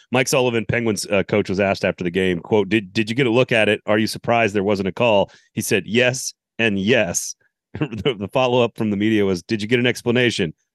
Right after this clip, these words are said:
Coach Sullivan, "No." <laughs> It's a game-changing moment, right?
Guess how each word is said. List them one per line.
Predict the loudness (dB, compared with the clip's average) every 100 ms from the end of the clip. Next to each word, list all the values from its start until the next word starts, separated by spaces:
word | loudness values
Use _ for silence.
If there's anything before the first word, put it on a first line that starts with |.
| _ _ _
Coach | -4 0
Sullivan, | 0 2 0 -4 -2
"No." | 2 2 2 -2 -6 _ _ -12 -4 -2
<laughs> | -2 _ _ -4 -4 _ _ _ -8 -8 -20 -20 -14 -4
It's | -2 -2
a | -2
game-changing | 0 2 0 0 0 2 2
moment, | 2 0 0
right? | 0 0